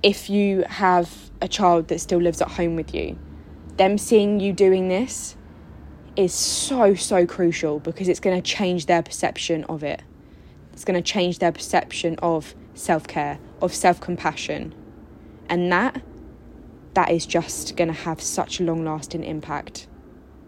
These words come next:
Anyway, I will stop rambling on. I hope that you actually found some sort of use in this podcast,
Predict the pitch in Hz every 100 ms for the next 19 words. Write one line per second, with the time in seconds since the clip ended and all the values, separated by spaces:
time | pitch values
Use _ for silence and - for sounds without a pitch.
0 | - - - - - - - - 170 160
1 | 151 151 - 170 165 - - 190 180 175
2 | 165 156 151 202 - - - - 180 196
3 | - 180 175 175 175 - - 175 175 160
4 | 165 - 180 170 175 165 165 156 156 -
5 | - 160 156 151 - 156 - 151 185 -